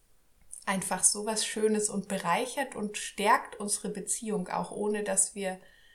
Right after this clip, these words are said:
da ganz bewusst jetzt irgendwie, ja, wir müssen jetzt irgendwas für die Beziehung tun. Nein, wenn wir zusammen spielen, dann stärken wir unsere Beziehung und, und bereichern sie ganz natürlich, ne? Wir sollten es natürlich, es muss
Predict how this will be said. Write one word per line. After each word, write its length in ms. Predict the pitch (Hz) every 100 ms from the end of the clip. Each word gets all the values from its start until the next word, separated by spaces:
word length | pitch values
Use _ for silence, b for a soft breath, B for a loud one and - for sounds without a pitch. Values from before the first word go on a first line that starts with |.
| b
da 120 | - 180
ganz 300 | 202 214 -
bewusst 500 | 202 202 247 - -
jetzt 220 | 190 175
irgendwie, 580 | 202 208 - 202 202 190
ja, 260 | 202 208
wir 80 | 214
müssen 320 | 208 208 -
jetzt 260 | 208 208 -
irgendwas 440 | 214 202 202 190
für 120 | -
die 120 | 208 196
Beziehung 580 | 202 - 285 277 202
tun. 240 | 202 196 190
Nein, 280 | 277 262 196
wenn 160 | 190
wir 180 | 190 185
zusammen 460 | - 185 185 185 180
spielen, 720 | - 226 294 269 185 185 b b b b b
dann 260 | 196 220 233
stärken 640 | - - 190 196 - 190 175
wir 140 | -
unsere 300 | 180 - 180
Beziehung 680 | 175 170 - 180 170 170 175
und, 400 | - 175 175 - -
und 180 | 180
bereichern 600 | 180 175 165 208 208 190 180
sie 180 | 185
ganz 440 | 185 190 208 - -
natürlich, 800 | 185 - - 220 190 160 - _ -
ne? 160 | 185 -
Wir 120 | 220
sollten 280 | 185 175 196
es 120 | -
natürlich, 520 | 180 - 175 180 - _ _ _ _ _ _ _
es 180 | - 185
muss 340 | 214 214 -